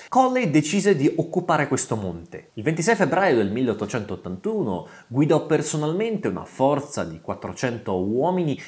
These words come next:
in cima al monte. Arrivarono senza opposizione e da lì si potevano vedere le posizioni boere. E la mattina del ventisette, quando i boeri si accorsero che ci sono inglesi sul monte, inizialmente andarono nel panico. Gli inglesi, i soldati inglesi, in particolare,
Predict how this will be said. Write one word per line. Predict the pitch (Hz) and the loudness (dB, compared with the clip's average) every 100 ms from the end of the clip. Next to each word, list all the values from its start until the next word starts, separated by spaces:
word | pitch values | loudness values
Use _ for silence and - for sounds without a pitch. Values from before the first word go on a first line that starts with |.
| - | -6
in | 131 | -4
cima | - 143 135 | -2 -2 0
al | 113 | 0
monte. | 104 90 80 76 - - - | 0 -2 -4 -10 -16 -18 -2
Arrivarono | 143 175 233 220 151 | 0 4 4 4 4
senza | 135 190 180 139 110 95 87 | 2 0 2 2 4 2 -2
opposizione | 113 - 120 123 160 - 277 202 | -6 -6 -6 -2 -2 0 2 2
e | |
da | 107 | 2
lì | 117 180 | 0 0
si | 208 123 | -2 -4
potevano | - 107 110 104 | -4 -2 -2 -2
vedere | 98 101 113 104 | -4 -2 0 0
le | 92 | -4
posizioni | 101 98 95 120 101 | -6 -8 -6 -4 -4
boere. | 95 87 76 73 - | -4 -4 -6 -10 -8
E | - | 2
la | 147 | 4
mattina | 147 151 226 175 | 4 2 2 2
del | 107 | 2
ventisette, | 107 104 107 190 185 - 85 73 - - - | -2 -4 0 2 2 -2 -10 -12 -16 -20 -4
quando | 110 104 | 0 2
i | 104 | 4
boeri | 120 170 151 | 6 6 4
si | 107 | 0
accorsero | - 151 110 - 101 90 92 80 - | 0 2 2 0 -4 -4 -6 -8 -8
che | 98 85 - | -8 -8 -12
ci | - 107 | -12 -8
sono | 117 98 92 | -6 -6 -8
inglesi | 117 113 120 135 104 | -6 -2 2 2 2
sul | 110 107 | -2 2
monte, | 180 220 135 | 2 2 0
inizialmente | 98 107 - 98 131 131 117 | -2 -6 -6 -4 -4 -4 -6
andarono | - 95 98 95 | -6 -6 -4 -4
nel | 90 | -6
panico. | 90 123 98 87 - - - | 0 0 0 -6 -14 -18 -12
Gli | 107 | -6
inglesi, | 107 110 131 135 107 92 | -4 2 4 4 2 -2
i | |
soldati | - 104 98 | -4 -2 -2
inglesi, | 98 113 143 107 | -2 0 0 0
in | 90 | -4
particolare, | 92 90 - 95 95 107 104 85 | -4 -6 -8 -4 0 2 0 -4